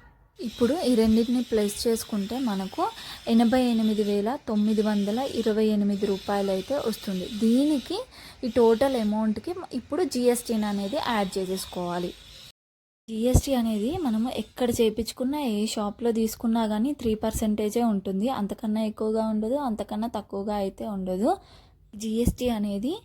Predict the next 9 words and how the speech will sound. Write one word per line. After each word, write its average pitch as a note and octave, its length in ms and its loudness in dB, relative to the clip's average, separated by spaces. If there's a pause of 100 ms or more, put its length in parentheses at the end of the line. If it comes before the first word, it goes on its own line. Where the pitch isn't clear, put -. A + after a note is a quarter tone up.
(300)
సెంట్రల్ A#3 420 2
జీఎస్టీ, A#3 440 0 (140)
స్టేట్ G#3+ 380 0
జీఎస్టీ G#3 440 -2
అని G#3+ 220 0
రెండు G#3 280 4 (120)
ఉంటాయి. G3 480 -4 (180)
స్టేట్ A3 400 -4
జీఎస్టీ A3+ 400 -4